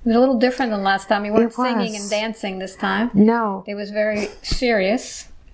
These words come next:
Speaker 1: about
Speaker 2: I sensed this time that it was really not about me.
Speaker 1: Yep.
Speaker 2: It was just,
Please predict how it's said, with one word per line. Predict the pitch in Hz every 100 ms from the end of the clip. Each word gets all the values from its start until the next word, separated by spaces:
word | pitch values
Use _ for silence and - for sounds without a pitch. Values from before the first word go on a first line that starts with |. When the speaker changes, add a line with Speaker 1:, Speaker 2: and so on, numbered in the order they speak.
| - - - - - - - - - - - - - -
Speaker 1:
about | 208 190 196 190 - - - - - - - - - - - - - - - - - - - - -
Speaker 2:
I | 180 196 220 233 240 247 _ -
sensed | - - - 202 190 - - -
this | 165 -
time | - 170 170 170 175 - _ _ - - _ - -
that | 175 165 165 - _ _ _ _ _ _ _ - _ _ 185
it | 196
was | 190 185 -
really | 180 202 220 233 226
not | 208 180 175 160 165 -
about | 160 160 156 - - -
me. | 156 151 160 220 202
Speaker 1:
Yep. | 180 - - - _ - - - - -
Speaker 2:
It | 180 165
was | 180 170 -
just, | - 185 170 180 - -